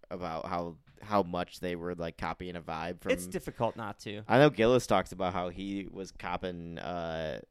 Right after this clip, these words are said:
Speaker 1: Louis a lot. Like,
Speaker 2: Sure.
Speaker 1: Louis was his idol, so he was, like, stealing from vibes from him a lot.
Speaker 2: When I first started going to small mics in Chicago, that was my shit talk, actually, that I wa-, I was like,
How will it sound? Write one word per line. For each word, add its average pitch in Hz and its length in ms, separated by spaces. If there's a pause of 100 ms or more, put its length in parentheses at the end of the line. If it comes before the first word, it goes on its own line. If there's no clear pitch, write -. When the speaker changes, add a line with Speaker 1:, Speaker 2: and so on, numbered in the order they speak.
(380)
Speaker 1:
Louis 95 520
a 85 100
lot. 82 400
Like, 92 120
Speaker 2:
Sure. 98 80
Speaker 1:
Louis 104 200
was 87 220
his 87 160
idol, 87 360
so 87 180
he 92 140
was, 85 140
like, 87 220
stealing 87 400
from 85 220
vibes 85 300
from 85 120
him 85 180
a 73 60
lot. 71 320 (220)
Speaker 2:
When 143 120
I 214 80
first 240 260
started 165 280
going 127 440 (200)
to 127 120
small 113 320
mics 104 440
in 98 80
Chicago, 98 720 (460)
that 123 240
was - 160
my 101 160
shit - 280
talk, 98 300
actually, 101 320
that 101 100
I 98 60
wa-, 95 160
I 117 60
was 110 100
like, 110 160